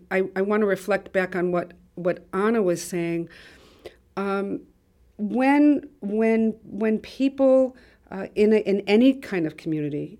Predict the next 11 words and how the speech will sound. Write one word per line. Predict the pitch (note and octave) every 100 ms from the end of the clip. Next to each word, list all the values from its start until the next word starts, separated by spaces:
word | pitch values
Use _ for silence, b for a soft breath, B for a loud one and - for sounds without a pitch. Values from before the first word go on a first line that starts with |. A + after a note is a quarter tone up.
| _
in | F3+
a | F3
neighborhood | E3+ F#3+ G#3 G#3+ G#3+ G3+ F#3+
community | - F#3+ F#3 F#3 F#3 F#3 F#3 B B _
in | F#3 F3+ F3 F3 -
Minneapolis, | F3+ F3 E3 D#3+ - B2+ - -
he-, | F#3 -
uh, |
here | F#3 - A3+
in | G#3+
Manhattan, | F3+ F3 F3 E3 B2+ D3